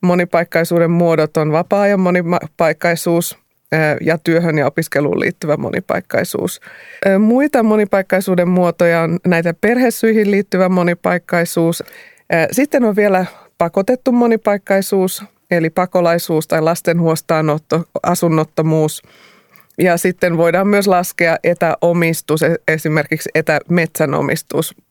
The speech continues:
monipaikkaisuuteen. Mutta, ö, t-, Suomen erikoisuus on se, että Suomessa vapaa-ajan monipaikkaisuus on erittäin suurta. Tämä on Pohjoismaissa ja Suomessa se suuri asia, kun taas muualla Euroopassa se ei niinkään ole. Mutta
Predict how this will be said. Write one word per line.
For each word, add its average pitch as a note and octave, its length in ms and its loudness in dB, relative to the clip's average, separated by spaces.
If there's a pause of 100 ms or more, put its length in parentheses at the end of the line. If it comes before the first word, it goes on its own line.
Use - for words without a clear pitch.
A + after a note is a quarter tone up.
monipaikkaisuuteen. D#3 1080 0
Mutta, E3+ 340 0 (680)
ö, F3 220 2 (360)
t-, E3 140 0
Suomen C#4+ 320 2
erikoisuus F3 540 0
on F3 120 2
se, E3+ 240 0
että D3+ 260 -2
Suomessa F3 460 0
vapaa-ajan D#3 440 0
monipaikkaisuus D3 800 -2
on D3+ 140 0
erittäin D#3 460 0
suurta. - 440 -4
Tämä E3+ 160 0
on F3+ 120 -2
Pohjoismaissa D3+ 680 0
ja D3+ 60 0
Suomessa D3+ 540 -2 (720)
se - 180 -2 (100)
suuri D#3 420 0
asia, D3 320 -2
kun E3 220 -4
taas E3+ 200 0
muualla F#3+ 360 2
Euroopassa D3 720 0
se D3+ 140 -2
ei D3+ 100 0
niinkään - 540 -2
ole. - 140 -2 (240)
Mutta D#3 440 0